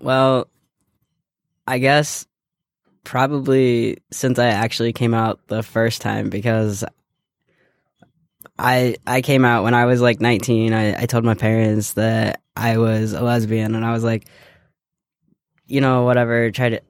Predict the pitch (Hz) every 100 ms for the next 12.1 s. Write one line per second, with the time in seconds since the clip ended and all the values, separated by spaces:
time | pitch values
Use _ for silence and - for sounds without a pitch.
0 | - 135 123 120 113 110 117 110 - -
1 | 127 131 123 120 123 120 117 110 117 117
2 | - 123 123 127 - - 143 127 135 123
3 | 123 123 123 123 117 110 123 87 120 120
4 | 120 - - 120 117 117 117 117 117 117
5 | 117 120 113 113 113 117 113 113 - -
6 | - _ _ 104 110 113 117 113 113 117
7 | 117 151 135 127 110 110 110 107 107 107
8 | 110 107 107 110 110 107 104 - 120 120
9 | 117 113 113 110 110 110 110 107 107 117
10 | 117 117 113 113 113 - 123 113 113 113
11 | - 113 113 104 107 110 110 107 104 104